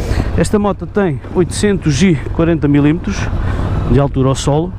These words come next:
eh, mas há aqui um, há um banco mais baixo, que, que faz com que ela fique baixo para os oitocentos e vinte milímetros. Ora bem,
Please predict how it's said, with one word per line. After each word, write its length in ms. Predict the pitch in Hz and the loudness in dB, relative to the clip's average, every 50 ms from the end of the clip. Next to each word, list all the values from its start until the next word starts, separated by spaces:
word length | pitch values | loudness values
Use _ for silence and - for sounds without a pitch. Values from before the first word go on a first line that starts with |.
| - - - - - - - - - - - - - - - - - - - - | -8 -6 -6 -4 -4 -4 -2 -2 -2 -2 0 0 0 0 2 2 2 2 2 2
eh, 320 | - 156 156 156 147 147 160 | 2 2 2 2 2 2 2
mas 200 | 165 175 175 156 | 2 2 2 2
há 60 | 185 | 0
aqui 240 | 180 170 - - 185 | -2 -2 -2 0 2
um, 160 | 190 185 180 | 2 2 2
há 80 | 156 175 | 0 0
um 180 | 185 185 180 165 | 0 0 0 0
banco 460 | 165 180 185 185 - - - - - - - - - - - - - | 0 0 0 -2 -6 -10 -12 -12 -10 -10 -8 -8 -6 -6 -4 0 0
mais 200 | 147 160 156 135 | 2 2 2 0
baixo, 420 | 131 139 139 - 107 - - - - - - - - - - - - - - - - - - | 0 -2 -2 -2 -2 -6 -6 -8 -8 -6 -6 -4 -4 -2 -2 0 0 0 0 0 0 0 2
que, 640 | - 165 165 156 156 151 151 151 147 147 147 143 135 - | 2 4 4 4 4 4 4 4 4 4 4 4 2 0
que 60 | - | 0
faz 200 | - 160 151 - | 0 0 0 0
com 140 | - 156 156 | -2 -2 0
que 120 | - - | 2 2
ela 200 | 156 143 147 139 | 2 2 2 0
fique 300 | 123 - 156 147 - - - 147 151 143 135 127 120 117 123 | 0 0 0 0 0 0 2 2 4 4 2 2 0 0 0
baixo 300 | 127 135 143 139 - - | 2 2 2 0 -2 -2
para 240 | - 147 131 135 135 | -2 0 2 2 4
os 300 | 131 143 139 - - - - - - - - - - - | 4 4 2 2 0 -2 -4 -2 -2 -2 -2 0 0 2
oitocentos 380 | - 147 139 - - 165 151 - | 2 2 2 2 0 0 2 2
e 40 | 151 | 2
vinte 180 | 143 160 151 139 | 2 2 2 2
milímetros. 460 | 135 131 123 117 101 95 - - - - - - | 2 2 2 2 2 0 0 0 0 0 0 2
Ora 220 | 165 160 131 110 | 2 2 2 2
bem, 40 | 101 | 0